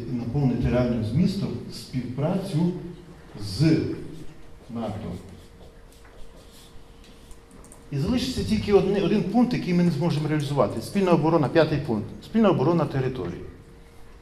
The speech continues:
Ми дійдемо до нього, коли ми стандарти всі підтягнемо. І якщо виконаємо ці от три, три завдання. Відбудуємо державу, перестанемо імітувати, е, імі-, економічну співпрацю з Європейським Союзом, бо,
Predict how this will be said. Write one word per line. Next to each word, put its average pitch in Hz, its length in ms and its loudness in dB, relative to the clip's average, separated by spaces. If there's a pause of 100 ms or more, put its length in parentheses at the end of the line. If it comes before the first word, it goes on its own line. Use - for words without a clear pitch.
(680)
Ми 110 140 -6
дійдемо 135 400 0
до 120 100 0
нього, 156 340 -2
коли 117 140 -4
ми 127 80 -4
стандарти 143 480 0
всі 95 160 -4
підтягнемо. 95 600 -8 (540)
І 117 40 -2
якщо 117 220 -4
виконаємо 139 460 -4 (160)
ці 135 60 -8
от 131 240 -8
три, 110 80 -10 (1040)
три 120 120 -8
завдання. 107 540 -8
Відбудуємо 113 480 -2
державу, 117 540 -4 (1500)
перестанемо 175 460 2 (120)
імітувати, 143 760 2 (720)
е, 117 380 -2
імі-, 131 320 0
економічну 139 520 -2
співпрацю 139 540 -2
з 123 40 -6
Європейським 131 460 -2
Союзом, 147 340 -2
бо, 135 260 2